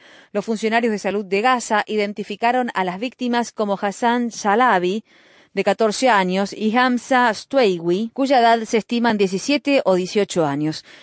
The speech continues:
Se calcula que los soldados israelíes han causado la muerte de al menos doscientas cuarenta personas y herido a otras veintitrés mil desde que en marzo de dos mil dieciocho comenzaron las protestas conocidas como la Gran Marcha del Retorno.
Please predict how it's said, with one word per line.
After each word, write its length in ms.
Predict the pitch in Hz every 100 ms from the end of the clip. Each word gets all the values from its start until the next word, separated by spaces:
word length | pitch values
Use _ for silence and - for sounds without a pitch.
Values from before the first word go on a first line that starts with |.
| -
Se 140 | - 269
calcula 400 | 247 262 269 240
que 100 | 233
los 160 | 220
soldados 400 | 226 220 233 240
israelíes 580 | 226 208 202 233 233 220
han 160 | 202 202
causado 440 | 202 185 226 220
la 120 | 202 190
muerte 320 | 214 220 202
de 60 |
al 80 | 180
menos 200 | 196 214
doscientas 480 | 190 180 233 233 208
cuarenta 380 | 196 202 226 208
personas 640 | 180 170 240 226 202 - - - -
y 100 | 240
herido 380 | 277 285 277 -
a 120 | 208
otras 360 | 233 247 240
veintitrés 560 | 214 233 - 202 180 180
mil 340 | 240 269 185
desde 280 | 175 180 170
que 140 | 185 185
en 120 | 185
marzo 460 | 220 214 226 185
de 140 | 180 170
dos 120 | 170
mil 160 | 196 214
dieciocho 720 | 220 - 185 226 - 202 170 - - _
comenzaron 500 | 226 240 240 285 262
las 140 | 233
protestas 500 | - 208 226 208 226
conocidas 840 | 233 233 190 - 196 196 196 - _
como 280 | 196 170 160
la 140 | 156
Gran 320 | 214 262 240
Marcha 380 | 196 196 - 202
del 180 | 175 175
Retorno. 640 | 202 202 147 131 135 127